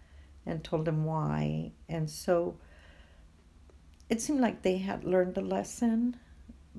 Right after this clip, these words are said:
but nonetheless, that didn't make what Joseph went through better. But bottom line, um, you know, he almost plotted to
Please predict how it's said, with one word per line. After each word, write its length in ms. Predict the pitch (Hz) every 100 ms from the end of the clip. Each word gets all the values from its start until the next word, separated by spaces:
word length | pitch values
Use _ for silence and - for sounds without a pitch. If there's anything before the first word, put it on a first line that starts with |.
| -
but 160 | - 185
nonetheless, 960 | 196 190 185 180 175 170 160 - - - -
that 280 | 190 170
didn't 280 | 165 165 165
make 340 | 160 156 - - - -
what 180 | 170 151
Joseph 440 | 180 160 160 165
went 240 | 170 156 151
through 420 | - 147 127 - - - - - - - - - -
better. 680 | 151 147 143 131 80 76 - - - - - - - - - -
But 240 | - 165 165
bottom 240 | 156 160
line, 460 | 156 147 156 160 160 - - - - - - - - - - - - - - -
um, 400 | 151 147 143 - - - - - - - - - - -
you 100 | 196
know, 140 | 165 156
he 160 | 175
almost 420 | 156 165 160 -
plotted 640 | - 220 180 165 147 113 - - -
to 420 | - - 165 -